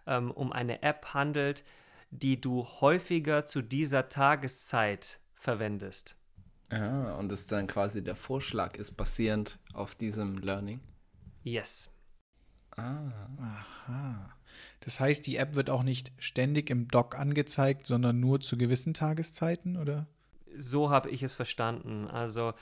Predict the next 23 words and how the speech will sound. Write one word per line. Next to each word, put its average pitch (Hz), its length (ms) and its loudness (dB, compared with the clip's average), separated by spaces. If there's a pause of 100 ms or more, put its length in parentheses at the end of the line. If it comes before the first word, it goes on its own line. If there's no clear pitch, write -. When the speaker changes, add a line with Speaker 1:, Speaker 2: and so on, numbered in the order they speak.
(160)
Speaker 1:
es 110 200 -4
gibt 165 240 0
ja 165 320 6
überhaupt 143 540 0
diese, 131 640 0
ähm, 120 400 -2
Siri 160 420 4
Suggestions 156 920 -2
und, 123 480 -6
ähm, 123 460 0 (200)
gerade 135 320 2
auch 127 80 2
auf 123 120 -2
dem 120 180 -4
iPad 139 420 0
ist 127 120 -6
es 123 160 -8
ja 127 140 0
so, 127 280 -2 (260)
dass 127 180 2
dir 131 160 0
da 113 240 6
rechts - 680 -2